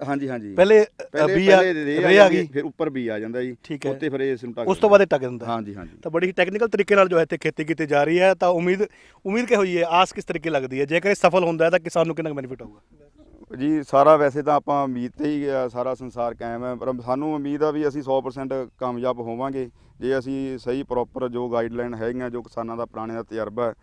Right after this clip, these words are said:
Speaker 1: ਉਹਦੇ ਵਿੱਚੋਂ ਜੇ ਜਿਵੇਂ ਉਹਨਾਂ ਦਾ ਹਿਸਾਬ ਨਾਲ ਚੱਲੀਏ ਤਾਂ ਮੈਨੂੰ ਲੱਗਦਾ ਵੀ ਸੌ ਪਰਸੈਂਟ ਕਾਮਯਾਬ ਹੋਵਾਂਗੇ। But ਸਾਨੂੰ ਇਹ ਆ ਵੀ ਜੇ ਜਮਾਂ ਵਾਹਣ ਖਾਲੀ ਛੱਡਣ ਨਾਲੋਂ ਜੇ ਕੋਈ ਦੋ ਚਾਰ ਮਣ ਘੱਟ ਵੀ ਜਾਊਗਾ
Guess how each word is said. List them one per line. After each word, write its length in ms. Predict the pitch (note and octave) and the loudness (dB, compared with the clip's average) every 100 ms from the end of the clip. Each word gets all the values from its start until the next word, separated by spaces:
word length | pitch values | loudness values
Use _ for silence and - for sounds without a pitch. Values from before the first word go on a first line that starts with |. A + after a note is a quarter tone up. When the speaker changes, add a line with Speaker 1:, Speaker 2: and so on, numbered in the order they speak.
| _ _ - | _ _ -14
Speaker 1:
ਉਹਦੇ 260 | - C3 C#3 | -6 -2 -2
ਵਿੱਚੋਂ 260 | B2+ C3 B2 | -2 -8 -8
ਜੇ 120 | B2 | -6
ਜਿਵੇਂ 240 | B2 B2+ | -6 -8
ਉਹਨਾਂ 200 | C3 C3+ | -8 -4
ਦਾ 80 | C3+ | -4
ਹਿਸਾਬ 320 | B2 C3 A#2 | -2 0 0
ਨਾਲ 120 | A2+ | -2
ਚੱਲੀਏ 320 | A2 A#2 B2 B2 | -6 -6 -4 -2
ਤਾਂ 140 | B2+ | -2
ਮੈਨੂੰ 200 | A#2+ A#2+ | -4 -4
ਲੱਗਦਾ 140 | A#2+ | -4
ਵੀ 120 | B2 A#2 | -4 -6
ਸੌ 200 | A#2 A#2 | -8 -8
ਪਰਸੈਂਟ 280 | A#2 A#2+ A#2+ | -10 -10 -8
ਕਾਮਯਾਬ 340 | A2+ A2 A2 A2 | -6 -6 -8 -8
ਹੋਵਾਂਗੇ। 420 | G#2+ A#2 B2+ A#2+ _ _ - - B2+ | -10 -8 -8 -10 _ _ -20 -6 -2
But 380 | C#3 D#3 D3+ C#3+ | 0 2 0 0
ਸਾਨੂੰ 380 | C3 C#3 D3+ | -2 -2 -4
ਇਹ 160 | D#3 D#3+ | -4 -2
ਆ 80 | D#3 | -2
ਵੀ 180 | D3+ C#3+ | -2 -6
ਜੇ 200 | C#3+ C3+ | -6 -6
ਜਮਾਂ 280 | C3+ D#3 D3 | -4 -2 0
ਵਾਹਣ 200 | D3 D#3 | -2 -2
ਖਾਲੀ 260 | C3 C3 | -6 -6
ਛੱਡਣ 200 | C3 B2+ | -6 -6
ਨਾਲੋਂ 360 | C3+ B2+ B2 A#2+ _ _ _ _ | -2 -2 -4 -10 _ _ _ _
ਜੇ 120 | B2 C#3 | -4 -2
ਕੋਈ 140 | D3 | -2
ਦੋ 160 | C3+ C#3 | 0 4
ਚਾਰ 180 | D3 | 4
ਮਣ 120 | C#3+ C#3+ | 4 4
ਘੱਟ 220 | C#3+ A2+ | 4 4
ਵੀ 140 | C3+ | -2
ਜਾਊਗਾ 460 | C3+ C#3 C3+ A#2 | 0 0 2 -2